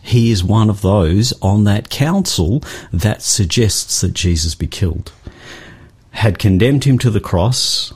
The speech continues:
those that loved him at first did not forsake him, for he appeared to them alive again the third day."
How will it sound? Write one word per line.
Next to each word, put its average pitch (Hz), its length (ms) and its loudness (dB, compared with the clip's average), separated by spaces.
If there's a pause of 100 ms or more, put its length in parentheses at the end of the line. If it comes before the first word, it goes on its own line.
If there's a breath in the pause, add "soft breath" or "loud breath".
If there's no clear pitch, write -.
those 127 500 2
that 170 160 0
loved 113 340 0
him 104 160 2
at - 120 -4
first - 400 0
did 90 140 0
not 87 220 0
forsake 80 480 -2
him, 82 80 2
for 87 180 0
he 82 140 2
appeared 120 360 0
to 120 120 -4
them 110 120 2
alive 92 440 2
again 85 320 0
the 82 100 2
third 80 380 -2
day." 78 320 -2